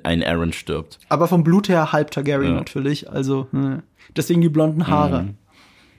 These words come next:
Speaker 2: Aber auch, ja, Game of Thrones fing ja auch damit an, ne? Jon Arryn ist tot.
Speaker 1: Ja, mit dem Tod von Jon Arryn. Das war der, der, der Los-, der
Speaker 2: Ja.
Speaker 1: Auslöser für alles.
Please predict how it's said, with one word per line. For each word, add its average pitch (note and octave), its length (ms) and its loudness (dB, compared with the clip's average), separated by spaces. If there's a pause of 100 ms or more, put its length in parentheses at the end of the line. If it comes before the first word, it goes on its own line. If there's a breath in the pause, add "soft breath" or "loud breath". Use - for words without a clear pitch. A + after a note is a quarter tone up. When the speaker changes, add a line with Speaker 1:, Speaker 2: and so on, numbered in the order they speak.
(220 soft breath)
Speaker 2:
Aber D#3 360 0
auch, G#3+ 260 2
ja, F#3+ 180 2
Game G3 220 0
of G3 120 0
Thrones A3 220 -4
fing F3+ 100 -4
ja E3+ 80 -2
auch - 120 0
damit D#3 280 -2
an, C3+ 160 -2
ne? D#3+ 180 0
Jon D#3+ 220 2
Arryn E3+ 300 0
ist - 160 -10
tot. - 260 -8
Speaker 1:
Ja, D3 260 4
mit F#2+ 180 -2
dem G2+ 140 0
Tod A2 200 2
von D3 140 2
Jon D#3 200 4
Arryn. B2+ 320 2
Das F2+ 160 -6
war G2 180 4
der, G2+ 220 4
der, F#2+ 260 2
der F#2+ 140 2
Los-, B2+ 340 0
der G2+ 120 2
Speaker 2:
Ja. F#2 60 4
Speaker 1:
Auslöser G2 440 2
für - 220 0
alles. F#2 480 -2